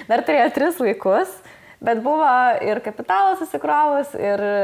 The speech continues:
milijoną užsidirbus, ir viską, nu, realiai tai,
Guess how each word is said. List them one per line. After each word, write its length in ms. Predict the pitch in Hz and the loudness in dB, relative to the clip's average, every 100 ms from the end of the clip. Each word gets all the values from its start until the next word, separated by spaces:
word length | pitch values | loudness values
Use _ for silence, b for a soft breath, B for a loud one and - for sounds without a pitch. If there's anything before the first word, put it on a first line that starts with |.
| 190 | 0
milijoną 500 | 190 220 254 285 285 | -2 -4 0 0 -2
užsidirbus, 640 | 294 226 214 226 220 220 226 | -6 -6 -4 -4 -2 -4 -4
ir 800 | - 220 208 202 202 190 190 190 196 196 190 185 185 180 | -4 0 2 2 0 0 0 2 2 2 2 2 0 -2
viską, 440 | - 202 226 - 214 196 185 | -2 -4 -4 -2 2 2 0
nu, 180 | 262 233 | -2 -2
realiai 480 | 185 190 220 269 262 | 0 0 2 0 -4
tai, 160 | - | -4